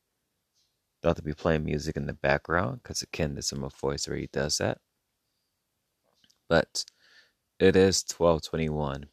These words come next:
P M on this Friday, July twenty-third, two thousand and twenty-one. We're in week a hundred ninety-five session, sessions. My bad. <laughs> I don't know why it's sessions, <laughs> but sessions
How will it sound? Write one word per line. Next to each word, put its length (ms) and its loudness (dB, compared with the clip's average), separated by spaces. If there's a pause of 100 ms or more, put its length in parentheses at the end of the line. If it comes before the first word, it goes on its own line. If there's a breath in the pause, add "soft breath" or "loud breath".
P 280 -6
M 300 -8 (680)
on 120 -6
this 160 -2
Friday, 560 -2 (300)
July 360 -2
twenty-third, 640 -6
two 160 -6
thousand 600 -4 (640)
and 180 -8
twenty-one. 640 -10 (720)
We're 220 4
in 240 -4
week 240 -4
a 80 2
hundred 340 -2
ninety-five 720 -4 (320)
session, 680 -4 (180)
sessions. 800 0
My 80 -6
bad. 280 -4
<laughs> 60 -20
I 80 -10
don't 180 -4
know 200 -10
why 200 -2
it's 240 -10
sessions, 540 -6 (180)
<laughs> 140 0
but 160 -2
sessions 640 0